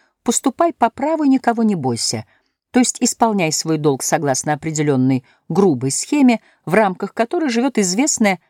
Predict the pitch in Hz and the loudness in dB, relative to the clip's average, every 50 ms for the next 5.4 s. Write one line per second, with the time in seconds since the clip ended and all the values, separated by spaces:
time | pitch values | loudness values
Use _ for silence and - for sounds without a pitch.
0 | _ - 170 165 - - - 208 - - - 180 175 165 151 131 117 107 98 92 | _ -6 -4 -4 -2 0 -2 -2 -2 -2 -2 0 0 0 0 0 -2 -6 -8 -10
1 | _ - - 98 - _ _ _ _ _ _ _ _ _ _ _ _ _ _ _ | _ -12 -12 -12 -12 _ _ _ _ _ _ _ _ _ _ _ _ _ _ _
2 | _ - 190 208 220 214 311 311 196 147 127 113 - - - 127 127 120 123 123 | _ 0 4 4 4 4 2 0 2 0 0 0 -2 -2 -2 0 0 -2 -2 -4
3 | - 127 127 120 - - - 123 - 127 123 127 120 - - 127 - 127 117 - | -2 -2 -2 -2 -2 -4 -6 -4 -4 -4 -4 -4 -6 -6 -8 -8 -6 -6 -6 -4
4 | - 131 123 127 120 - - 123 123 127 - - - - - - - - 131 131 | -4 -2 -2 -2 -2 -4 -4 -4 -4 -4 -4 -6 -6 -8 -8 -8 -4 -2 0 2
5 | 127 120 123 127 127 127 151 165 | 2 2 0 0 -2 -2 -4 -6